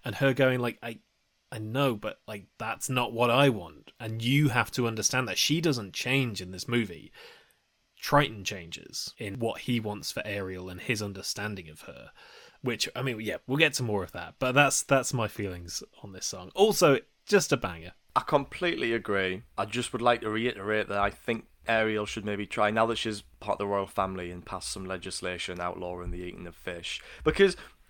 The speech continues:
Speaker 2: Sebastian is still getting chased by the chef. Like, that's one of the last beats in the
Speaker 1: Right.
Speaker 2: film, is Sebastian getting chased by the chef.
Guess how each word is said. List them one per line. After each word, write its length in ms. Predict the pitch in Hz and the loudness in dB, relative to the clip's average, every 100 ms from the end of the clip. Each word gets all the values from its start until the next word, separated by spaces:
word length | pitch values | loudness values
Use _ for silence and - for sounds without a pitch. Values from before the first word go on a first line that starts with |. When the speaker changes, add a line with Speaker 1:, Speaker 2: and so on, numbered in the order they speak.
| 220 | -12
Speaker 2:
Sebastian 680 | 220 - 180 196 202 208 196 | -4 0 4 4 4 2 4
is 120 | 160 | 4
still 240 | - 156 156 | 4 6 6
getting 220 | 165 143 | 4 2
chased 300 | - 160 147 | 6 4 8
by 140 | 131 | 6
the 80 | 123 | 6
chef. 340 | 117 147 131 | 6 6 6
Like, 120 | - 123 | 6 6
that's 180 | 131 | 6
one 160 | 135 131 | 6 4
of 20 | |
the 60 | 123 | 6
last 260 | 123 120 | 6 4
beats 280 | - 117 110 | 2 -2 0
in 80 | 120 | -2
the 60 | 110 | 2
Speaker 1:
Right. 100 | 117 | 4
Speaker 2:
film, 280 | 117 107 | 4 4
is 120 | 101 - | 0 -4
Sebastian 460 | - 113 - 113 | 4 4 4 -2
getting 200 | 113 110 | -2 -2
chased 300 | 107 123 113 | 0 2 2
by 100 | 113 | 2
the 80 | 104 | 2
chef. 260 | - 123 | 4 4